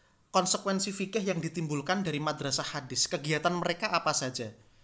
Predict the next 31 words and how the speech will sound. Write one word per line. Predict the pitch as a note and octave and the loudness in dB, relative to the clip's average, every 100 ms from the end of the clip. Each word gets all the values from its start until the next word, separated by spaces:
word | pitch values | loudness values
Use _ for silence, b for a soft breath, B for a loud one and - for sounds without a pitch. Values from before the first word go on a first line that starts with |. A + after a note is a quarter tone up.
| b b - | b b -10
Kegiatan | C3+ C3+ C3+ C#3+ | -4 -2 0 0
mereka | C#3+ - C#3 F3 | -2 -2 -4 -4
dalam | F3 C#3+ C#3+ D3 | -2 0 0 -2
mengambil | D3 C#3 C#3+ E3 | -2 -2 -2 -4
ilmu | E3 D3+ | -4 -4
fikih | D3 - - E3+ E3+ | -4 -6 -6 -6 -6
itu | A3 | -8
di | G3+ D#3+ | -4 0
madrasah | D#3 D3 C#3+ C3 C#3+ | 0 0 -2 -2 -2
hadis | - D3 D3 - F#3+ | -2 -2 4 2 2
itu | - | -6
apa | D#3 - C#3 | -6 -2 0
saja | C3+ C3 B2+ | 0 0 0
sih? | A3 A#3 B B B B - | -2 -6 B B B B 2
Yang | F#3+ G3 | 4 4
pertama, | G3 - D3+ C3+ D#3+ - - - - - - - - - | 2 2 2 2 0 -4 -14 -16 -16 -16 -18 -18 -18 2
para | - A#3+ B3 A#3+ | 8 10 10 6
fuqaha | A#3+ A#3+ A3 D#3+ - - | 0 4 6 6 4 0
itu | A3 C#4+ | -8 -6
bersandar | F#3 F3 - G3 F3+ F3+ F3+ - | 0 4 6 4 4 4 4 0
penuh | G3 A#3 F3+ - | 0 2 0 -4
kepada | - - F3 E3+ | -4 2 4 4
madrasah | E3+ D#3+ D#3+ D#3 E3 D#3+ | 4 2 2 2 2 0
ini | G3 C4 B B - | -2 -4 B B 0
ala | F#3 | 4
sunnah | F#3 - F#3+ F3 C#3+ - | 8 8 8 2 0 -2
wa | D#3 D3+ | -2 0
taqdimihim | F3+ E3 F#3+ F#3 F3+ G3 | -2 -2 -4 -2 -2 -2
laha | F3+ E3+ F#3+ F3 D#3 | 0 0 0 -2 -2
ala | E3 E3+ | 0 2
ra'yi. | D#3+ E3 D#3 C3 A#2 | 2 0 0 -6 -10